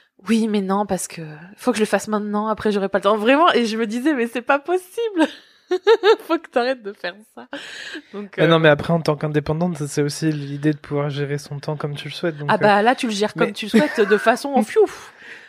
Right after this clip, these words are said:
Speaker 1: Elle est
Speaker 2: Mais,
Speaker 1: débordante, hein.
Speaker 2: euh, bah, en fait, si tu veux, c'est comme choisir de... En fait, si tu veux, moi, c-, ce parti qui est censé être du temps libre, euh,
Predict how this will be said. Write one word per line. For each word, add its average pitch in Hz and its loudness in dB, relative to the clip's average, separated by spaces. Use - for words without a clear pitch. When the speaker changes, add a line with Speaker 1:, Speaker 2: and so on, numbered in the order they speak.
Speaker 1:
Elle 214 -4
est 156 -4
Speaker 2:
Mais, 156 -2
Speaker 1:
débordante, 156 4
hein. 156 6
Speaker 2:
euh, 143 2
bah, 170 6
en 170 6
fait, 208 4
si - -10
tu - -4
veux, 190 4
c'est 165 -4
comme 156 -2
choisir 160 -2
de... 143 -4
En 170 -6
fait, 214 4
si - -10
tu 175 -2
veux, 220 0
moi, 202 0
c-, - -8
ce - 0
parti 190 0
qui 156 -4
est 156 -2
censé 175 0
être 165 2
du 147 -6
temps 143 2
libre, 185 0
euh, 131 2